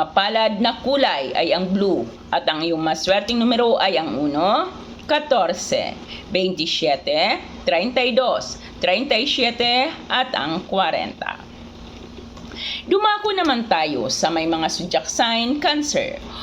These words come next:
Hunyo twenty-dos hanggang Hulyo twenty-dos, Cancer.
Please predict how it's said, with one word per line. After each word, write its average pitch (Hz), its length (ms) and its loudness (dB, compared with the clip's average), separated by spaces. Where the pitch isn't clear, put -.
Hunyo 339 400 2
twenty-dos 247 800 2
hanggang 202 400 2
Hulyo 277 320 2
twenty-dos, 262 800 2
Cancer. - 640 0